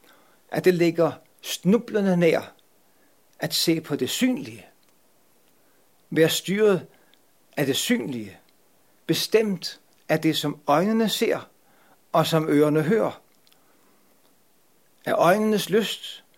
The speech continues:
og pral med jordisk gods, af det, vi kan måle og veje. Være bestemt af penge og ting, af ære og anseelse,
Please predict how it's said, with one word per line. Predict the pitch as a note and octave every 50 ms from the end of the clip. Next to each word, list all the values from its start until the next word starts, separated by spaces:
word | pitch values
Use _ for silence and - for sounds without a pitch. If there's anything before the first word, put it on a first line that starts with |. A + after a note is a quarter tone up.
| _ _ _ _ _ _ _
og | - -
pral | - - - D#3+ F3+ G3
med | G3+ G3+
jordisk | F#3+ F#3 F#3 F#3 F3 G3 - -
gods, | - F#3+ G3 E3+ - - - - - _ _ _ _ _ _ _ _ _ _ _ _ _ _ -
af | - -
det, | - E3 D#3+ C3+
vi | D#3+
kan | D#3 E3 D#3+
måle | D#3 D3+ D#3 D#3+ E3 F3 F#3 G3+ A#3 - G2 - - _ _ _ _ _ _ _ _
og | - - - G#2+
veje. | D3 C3+ B2+ C3 D#3 F3 G#3 A#3 A3 F#3 - - _ _ _ _ _ _ _ _ _ _ _ _ _ _ _ _ _ _ _ _ _ _ _ _ _ _ _ _ _ _ _ _ _ _ _ _ _ _ _ _ _ _ _
Være | - D3+
bestemt | D#3+ E3 D#3+ - F#3 F3 E3+ D#3 -
af | - - -
penge | - - D3+ D3 C#3+ D#3+ G#3 B3 A#3+ - - _ _ _ _ _ _ _ _ _ _ _ _ _ _ _ _
og | - - -
ting, | - - - F3+ G#3 A#3+ A#3+ A#3 A3 - _ _ _ _ _ _ _ _ _ _ _ _ _ _ _ _ _ _ _ _ _ _ _ _ _ _ _ _ _ _ _ _ _ -
af | - F#2+ A#2 G2+ F2+ - - _ _ _ -
ære | D3 D3 D3+ E3 F#3+ A3 B3 B3 A3 E3+ - - _ _ _ _ _ _ _ _ _ _ _ _ _ _ _ _ _ _ _ _ _ _ _ _ _
og | - - - -
anseelse, | C#3+ F#3 F#3 - - A3+ G3+ G3 F#3 E3 - - F3+ F3 D3+ -